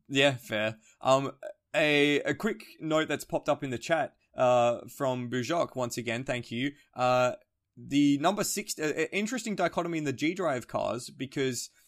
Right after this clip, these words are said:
the car being run by the Algarve team, uh, the number sixteen car, is on Goodyear tires, whereas the number twenty-six car, the one being run by T D S, is on Michelin's. So that would be a very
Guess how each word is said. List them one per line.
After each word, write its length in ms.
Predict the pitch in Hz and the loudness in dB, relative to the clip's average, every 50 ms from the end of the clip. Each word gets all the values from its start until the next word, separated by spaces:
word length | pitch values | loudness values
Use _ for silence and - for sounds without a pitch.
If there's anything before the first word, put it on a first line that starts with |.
| _ _ | _ _
the 540 | - 123 131 135 131 127 127 127 127 131 - - | -10 -4 -2 0 2 2 2 2 0 0 -2 -6
car 300 | - - 170 170 180 185 | -6 0 2 4 4 4
being 200 | 165 175 165 151 143 | 2 0 -2 -2 0
run 200 | 143 143 143 135 | 0 0 0 4
by 300 | 123 123 120 120 117 113 | 4 4 4 4 2 0
the 240 | 110 123 120 107 - - | -2 -4 -4 -4 0 2
Algarve 800 | 127 131 139 135 127 123 127 135 - 190 208 185 - - - - | 2 2 2 2 0 0 2 2 2 0 -2 -4 -8 -14 -18 -16
team, 500 | - - 120 107 101 104 113 147 208 - _ _ _ _ _ _ _ _ _ - | -10 -8 -6 -6 -4 -4 -6 -6 -8 -12 _ _ _ _ _ _ _ _ _ -8
uh, 180 | 113 113 113 | -4 -4 -2
the 100 | 110 113 | -2 -2
number 200 | 120 123 123 117 | -2 -2 -2 -2
sixteen 440 | 120 - - 170 - - 170 156 143 | -4 -6 -6 -8 -6 -6 -6 -6 -6
car, 440 | - - 104 101 101 101 120 - - _ _ _ _ _ _ - - | -4 -2 -2 0 0 0 -2 -4 -6 _ _ _ _ _ _ -6 -2
is 400 | 127 123 120 120 117 113 - - | -2 0 0 -2 -2 -4 -6 -6
on 240 | - 127 123 117 117 | -2 -2 -2 -2 0
Goodyear 380 | 107 151 175 185 185 190 180 160 | 2 2 2 2 2 0 -2 -2
tires, 460 | - 123 104 107 107 107 113 110 - | 0 0 2 2 2 0 -2 -4 -4
whereas 220 | 120 117 113 - | -4 -4 -4 -4
the 60 | - 127 | -4 -4
number 200 | 123 120 117 - | -4 -4 -4 -6
twenty-six 520 | - - 120 110 107 - 180 185 202 - | -8 -6 -6 -6 -4 -4 -6 -6 -6 -6
car, 260 | - - 120 110 107 | -4 -2 0 0 0
the 80 | 110 113 | -2 -2
one 240 | 110 113 113 113 107 | -2 -2 -2 -2 -2
being 200 | 113 113 107 107 | -4 -4 -4 -4
run 200 | 113 110 110 107 | -6 -6 -4 -4
by 100 | 104 104 | -4 -4
T 220 | - - 127 113 | -4 -6 -6 -4
D 160 | 110 123 165 | -4 -4 -4
S, 180 | 165 - - - | -4 -6 -6 -8
is 140 | 107 110 107 | -10 -10 -6
on 340 | - 123 123 120 117 120 | -4 -4 -2 -2 -4 -4
Michelin's. 640 | 139 185 214 - 247 170 123 101 95 98 104 - - _ _ _ _ _ | -4 -4 -4 -4 -4 -4 -4 -6 -8 -12 -14 -16 -18 _ _ _ _ _
So 160 | - 143 135 | -8 -8 -4
that 240 | 120 156 180 196 202 | -2 -2 -2 -2 -4
would 100 | 208 175 | -6 -4
be 180 | 170 160 139 127 | -2 -2 0 0
a 100 | 120 117 | -2 -4
very 480 | 110 113 113 139 156 180 214 233 208 | -6 -8 -6 -4 -4 -4 -4 -6 -6